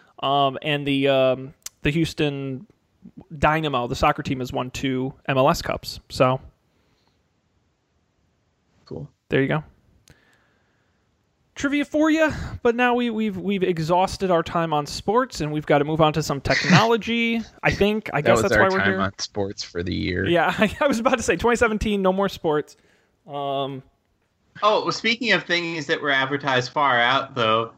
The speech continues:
Speaker 3: the Winter Olympics, there was an ad for that.
Speaker 1: Was there?
Speaker 3: And I was like, "Yes." And I was like, "Oh my g-, what? Weren't these
Speaker 1: That's
Speaker 3: Summer
Speaker 1: awesome.
Speaker 3: Olympics just, like, the last year?" And yes, they were. They're not
Speaker 1: Twenty eighteen.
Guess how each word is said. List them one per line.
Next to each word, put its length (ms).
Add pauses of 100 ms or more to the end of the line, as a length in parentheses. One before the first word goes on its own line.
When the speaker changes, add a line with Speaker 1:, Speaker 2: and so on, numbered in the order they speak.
(140)
Speaker 3:
the 480
Winter 380
Olympics, 640
there 140
was 120
an 100
ad 300
for 140
that. 340
Speaker 1:
Was 140
there? 260 (100)
Speaker 3:
And 100
I 120
was 220
like, 240 (200)
"Yes." 500 (300)
And 100
I 80
was 120
like, 300
"Oh 100
my 220 (180)
g-, 80 (160)
what? 340
Weren't 360
these 240
Speaker 1:
That's 120
Speaker 3:
Summer 220
Speaker 1:
awesome. 140
Speaker 3:
Olympics 380 (140)
just, 520
like, 300 (580)
the 80
last 300
year?" 260
And 220
yes, 560 (600)
they 120
were. 160
They're 120
not 60
Speaker 1:
Twenty 200
eighteen. 180